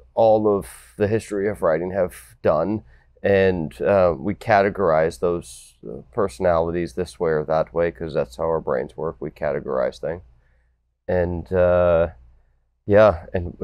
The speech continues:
we, it, we simplify, uh, personalities, uh, because simplifying things is, um,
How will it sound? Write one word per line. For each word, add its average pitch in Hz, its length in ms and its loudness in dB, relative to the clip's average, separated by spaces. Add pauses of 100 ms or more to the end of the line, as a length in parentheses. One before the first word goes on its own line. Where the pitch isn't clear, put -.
(160)
we, 95 260 -2
it, 92 220 -2
we 98 100 -2
simplify, 101 800 2 (200)
uh, - 400 -2
personalities, 101 960 0 (280)
uh, 92 160 0
because 95 440 -6 (120)
simplifying 98 960 -2
things 101 440 -2
is, 90 380 -8 (580)
um, 90 720 0